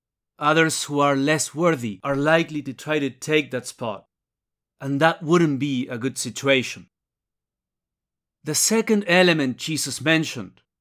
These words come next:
is that those who have responsibility are to give others their food allowance at the proper time.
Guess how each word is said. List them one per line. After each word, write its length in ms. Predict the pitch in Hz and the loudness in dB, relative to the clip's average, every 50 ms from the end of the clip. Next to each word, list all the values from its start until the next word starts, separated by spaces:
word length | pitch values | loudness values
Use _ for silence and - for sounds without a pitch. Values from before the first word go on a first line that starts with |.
| _ _ | _ _
is 180 | - 147 127 120 | -10 -10 -8 -6
that 240 | 156 151 143 131 135 | -4 -6 -6 -2 0
those 320 | 170 180 190 196 185 - | 4 6 6 6 4 2
who 140 | - 175 156 | -6 -8 -8
have 500 | - - - 165 180 185 185 180 - - | -10 -10 -6 -2 0 0 0 0 -2 -4
responsibility 1200 | 143 147 139 - - - 147 143 135 - - 135 123 120 160 175 165 156 135 120 107 95 92 - _ _ _ _ | -6 -6 -6 -6 -8 -6 -4 -4 -4 -4 -4 -6 -4 -2 0 0 0 -2 -4 -6 -8 -10 -12 -16 _ _ _ _
are 160 | - 147 151 | -8 -8 -8
to 120 | - - 151 | -6 -8 -10
give 320 | 127 120 156 180 185 180 - | -6 -2 0 0 0 0 0
others 500 | - 175 175 180 165 156 147 127 - - | 2 4 4 6 6 4 2 0 -4 -8
their 220 | - 147 139 143 | -6 -6 -6 -6
food 420 | 135 - - - 185 190 190 180 - | -8 -10 -8 -4 -2 -2 -2 -2 -4
allowance 720 | 147 143 151 156 165 160 147 135 120 110 98 - - - - | -6 -2 2 2 4 4 2 0 -4 -6 -8 -10 -12 -12 -12
at 140 | 131 123 | -12 -10
the 80 | 113 135 | -8 -10
proper 460 | - - - 151 151 147 - 131 120 | -10 -8 -4 -2 -2 -2 -2 -4 -10
time. 520 | 110 - - 139 143 135 120 101 90 85 | -12 -12 -10 -6 -6 -6 -6 -6 -10 -12